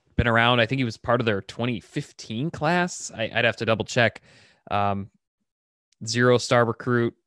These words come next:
all muscle. Um, you know, pretty good playmaker. But, but yeah, looking back against Illinois, uh, Groshek,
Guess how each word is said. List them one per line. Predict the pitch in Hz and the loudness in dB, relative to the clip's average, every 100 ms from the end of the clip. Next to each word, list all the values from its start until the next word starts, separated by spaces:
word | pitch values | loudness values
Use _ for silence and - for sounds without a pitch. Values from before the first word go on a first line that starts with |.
| _ _ _ | _ _ _
all | 113 113 | 0 2
muscle. | 113 110 - 117 120 _ _ _ _ | 2 0 0 -2 -2 _ _ _ _
Um, | - 104 101 101 107 _ - | -2 0 0 -2 -8 _ -6
you | 117 | -4
know, | 107 104 - _ _ _ _ _ _ _ _ _ _ _ _ _ _ - | -2 -4 -10 _ _ _ _ _ _ _ _ _ _ _ _ _ _ 4
pretty | 151 131 | 4 6
good | 131 | 4
playmaker. | - 127 120 117 - 117 110 | 4 4 4 2 4 0 2
But, | 113 104 | 2 2
but | - 110 | 0 0
yeah, | 127 131 | 2 2
looking | 139 156 151 | 2 2 4
back | 135 139 | 4 4
against | 127 120 - | 0 -2 0
Illinois, | 117 113 113 117 117 - _ _ _ - | -2 0 2 2 0 -6 _ _ _ -6
uh, | 104 104 | -2 0
Groshek, | 127 143 - 143 - | 4 4 4 2 2